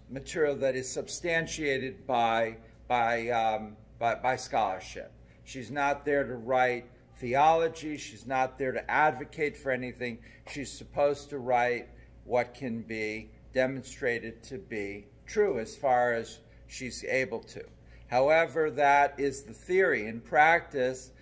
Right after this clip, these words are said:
uh, different, uh, scholars say very, very different things.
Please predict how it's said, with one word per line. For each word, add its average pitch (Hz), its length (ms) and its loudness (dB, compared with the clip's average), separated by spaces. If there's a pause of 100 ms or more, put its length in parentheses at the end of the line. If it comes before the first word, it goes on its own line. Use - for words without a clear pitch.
(240)
uh, 120 320 2 (140)
different, 143 600 0 (580)
uh, 117 340 4
scholars 180 920 2
say 143 300 0
very, 143 400 0
very 131 340 0
different 120 500 -8
things. - 560 -12